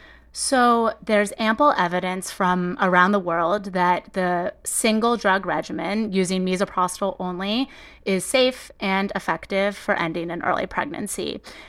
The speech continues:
Uh, the American College of Obstetricians of Gynecologists says that it's okay. The World Health Organization says it's okay. Basically, all of the experts have weighed in,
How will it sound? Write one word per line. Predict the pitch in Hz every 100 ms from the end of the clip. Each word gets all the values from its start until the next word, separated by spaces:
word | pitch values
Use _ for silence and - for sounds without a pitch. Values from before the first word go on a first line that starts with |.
| - -
Uh, | 202 180
the | 175
American | 208 208 202 202
College | 190 185 185
of |
Obstetricians | 180 170 - 180 170 175
of | 175
Gynecologists | - 170 202 - 269 254 254 240
says | - 220
that | 226 220
it's | 214
okay. | 208 196 - 214 202
The | 202 175
World | 175 180
Health | 240 233 233
Organization | 214 208 196 202 - 202
says | - 196
it's | 190 -
okay. | 190 - 190 185 180 - - - -
Basically, | 240 247 208 -
all | 202 196
of | 208
the | 190 -
experts | 170 - 175
have | - 170
weighed | 175 180 -
in, | 220 220 226